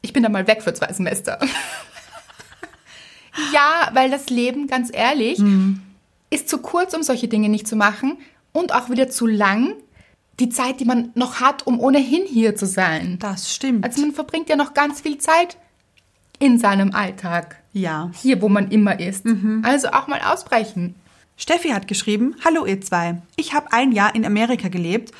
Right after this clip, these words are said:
Speaker 2: und habe dort einen Fallschirmsprung gemacht. Es war unbeschreiblich. Ich habe mich noch nie so frei gefühlt. Ich kam mir vor wie ein Adler, der die ganze Welt unter sich hat. Liebe Grüße, Steffi.“
Speaker 1: Oh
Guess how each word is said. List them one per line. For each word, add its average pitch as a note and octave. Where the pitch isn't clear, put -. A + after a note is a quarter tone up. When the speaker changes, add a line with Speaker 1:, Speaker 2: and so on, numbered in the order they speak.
Speaker 2:
und A3
habe A3
dort F#3+
einen A3+
Fallschirmsprung G3+
gemacht. E3
Es G#3
war G3
unbeschreiblich. F3+
Ich A3
habe B3
mich B3
noch A#3+
nie B3+
so A3
frei F#3+
gefühlt. E3+
Ich G#3
kam A#3
mir A#3+
vor A3
wie G#3+
ein G3
Adler, F3+
der G3+
die F#3+
ganze G#3+
Welt F#3+
unter F3+
sich F3
hat. E3+
Liebe G3
Grüße, F#3+
Steffi.“ F3
Speaker 1:
Oh -